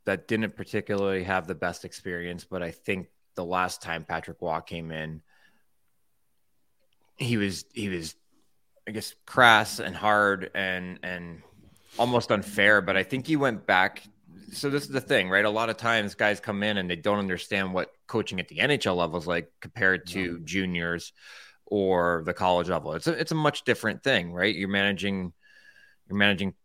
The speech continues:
Speaker 1: players and people that have families and lives outside of the rink, right? Um,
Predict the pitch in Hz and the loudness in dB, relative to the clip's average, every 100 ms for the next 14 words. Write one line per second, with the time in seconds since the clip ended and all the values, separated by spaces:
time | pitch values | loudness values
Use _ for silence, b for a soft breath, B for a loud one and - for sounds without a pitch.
0 | - - 101 95 92 90 - 98 90 85 | -10 2 4 4 2 -2 -6 -4 -2 0
1 | 85 82 - 87 90 87 80 82 90 90 | 0 -2 0 0 0 -4 -6 -6 0 2
2 | 87 82 87 - 87 85 82 95 87 80 | 2 2 -4 -4 -4 -4 -2 0 0 0
3 | 87 87 95 - - 98 92 87 85 85 | 0 2 2 -2 -4 0 2 0 -4 -12